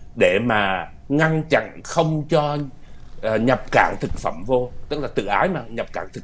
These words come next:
phẩm vô là bởi vì mi-, phía Bắc của Bắc Hàn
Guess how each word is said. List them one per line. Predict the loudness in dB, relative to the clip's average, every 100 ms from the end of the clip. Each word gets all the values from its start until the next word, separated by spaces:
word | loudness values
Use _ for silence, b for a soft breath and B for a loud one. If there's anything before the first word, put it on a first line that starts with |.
| -8
phẩm | -8 -2
vô | 4 6
là | 6 0
bởi | -4 -4
vì | -6 -8 -6
mi-, | 0 0 0
phía | -2 0
Bắc | 0 -2 -4
của | -4 -4 -6
Bắc | -8 0
Hàn | 0 0